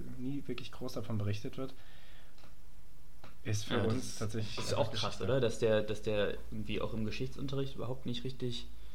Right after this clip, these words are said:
Speaker 2: behandelt wurde?
Speaker 1: Ja.
Speaker 2: Oder so? Also, oder wurde der bei dir da
Speaker 1: Nee.
Speaker 2: irgendwie mal angesprochen?
Speaker 1: Also selbst
Speaker 2: Nee, bei mir auch nicht.
Speaker 1: im L K, würde ich sagen, hatten wir das, äh,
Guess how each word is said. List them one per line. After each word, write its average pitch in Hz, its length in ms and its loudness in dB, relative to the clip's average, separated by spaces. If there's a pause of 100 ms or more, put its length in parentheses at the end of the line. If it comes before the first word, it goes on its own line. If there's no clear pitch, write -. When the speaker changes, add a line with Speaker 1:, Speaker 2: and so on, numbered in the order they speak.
(380)
Speaker 2:
behandelt 131 640 0 (400)
wurde? 147 420 0 (500)
Speaker 1:
Ja. 117 200 4
Speaker 2:
Oder 117 160 2
so? 117 140 0
Also, 107 180 2
oder 104 280 2
wurde 113 160 0
der 110 120 2
bei 107 120 4
dir 135 380 0 (240)
da 135 120 2
Speaker 1:
Nee. 131 60 4
Speaker 2:
irgendwie 123 220 2
mal 120 240 0
angesprochen? 123 580 -2 (160)
Speaker 1:
Also 113 360 2
selbst 117 400 2
Speaker 2:
Nee, 101 60 2
bei 101 60 0
mir 104 140 0
auch 107 60 0
nicht. 107 220 -2
Speaker 1:
im 123 160 0
L 117 200 2
K, 110 420 2 (960)
würde 113 320 0
ich 107 100 0
sagen, 110 480 2
hatten 107 280 0
wir 104 80 4
das, 104 300 0
äh, 104 280 2